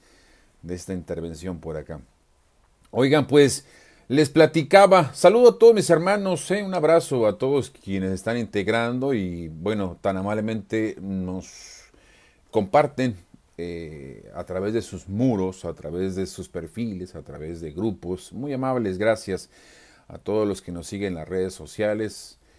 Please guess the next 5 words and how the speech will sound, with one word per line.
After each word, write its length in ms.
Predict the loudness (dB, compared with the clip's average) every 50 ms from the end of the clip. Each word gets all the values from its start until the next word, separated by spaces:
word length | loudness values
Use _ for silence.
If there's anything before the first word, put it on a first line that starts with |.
| _ _ _ _ _
eh, 560 | -12 -10 -8 -8 -8 -10 -10 -12 -14 -16 -16 -16
en 200 | -16 -14 -14 -14
nuestros 340 | -14 -14 -12 -12 -12 -10
diferentes 640 | -10 -12 -10 -8 -8 -8 -8 -6 -8 -8 -8 -10 -14 _
retransmisores. 1500 | -16 -10 -8 -8 -8 -8 -8 -8 -6 -6 -6 -8 -10 -12 -14 -14 -14 -14 -10 -10 -8 -8 -8 -10 -12 -12 -14 -14 -14 -14